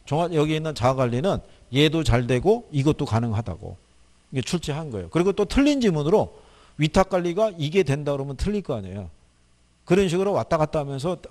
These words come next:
예, 답을 유도하는 거예요. 그러니까 정리 정도 해주시면 돼요. 그러니까 여러분들이 착각할 수 있는 것 있죠? 예, 그런 것들을 출제자들은 선호하는 거예요. 착각할 수 있는 내용을. 그러니까 그런 것만 잘 유념하시면 돼요.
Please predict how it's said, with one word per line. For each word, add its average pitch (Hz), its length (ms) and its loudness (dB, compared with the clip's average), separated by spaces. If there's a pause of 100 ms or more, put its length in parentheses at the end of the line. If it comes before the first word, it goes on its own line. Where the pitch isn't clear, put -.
예, 127 180 -2
답을 143 300 2
유도하는 127 440 -6
거예요. 101 340 -8
그러니까 135 260 -6
정리 165 320 0
정도 127 300 -6
해주시면 117 440 -10
돼요. 98 320 -12 (520)
그러니까 202 340 2 (840)
여러분들이 185 560 4
착각할 233 440 4
수 208 140 -4
있는 180 160 -4
것 180 140 -4
있죠? 185 280 -4 (580)
예, 165 260 6
그런 226 260 6
것들을 190 320 2
출제자들은 131 640 -4
선호하는 120 500 -8
거예요. 87 160 -16 (720)
착각할 113 240 2
수 - 80 -8
있는 90 160 -8
내용을. 82 200 -8
그러니까 156 280 -4
그런 202 240 4
것만 190 340 0
잘 151 260 4 (500)
유념하시면 143 680 2
돼요. 107 320 -6